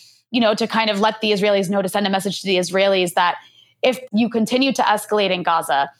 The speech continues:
if you continue to escalate here, we have plans. Basically, like, we, we have plans to come for you.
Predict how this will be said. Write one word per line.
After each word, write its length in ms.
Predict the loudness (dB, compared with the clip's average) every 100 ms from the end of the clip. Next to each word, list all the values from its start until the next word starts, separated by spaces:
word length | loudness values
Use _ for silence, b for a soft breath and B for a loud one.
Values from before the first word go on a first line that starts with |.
| b -6
if 80 | -2
you 100 | 0
continue 320 | 0 0 0
to 120 | 0
escalate 540 | -2 -4 -2 0 -2 -2
here, 500 | 0 2 0 -4 b b b b 0
we 180 | 2
have 260 | 4 2 0 -8
plans. 640 | -2 0 0 -4 -10 -14 B B -2
Basically, 520 | -2 0 0 2 2
like, 200 | 2 0
we, 220 | -2 0
we 140 | 0 2
have 180 | 0 0
plans 340 | -2 -2 -4
to 80 | -4
come 220 | 0 0
for 120 | -2
you. 300 | -4 -2 -2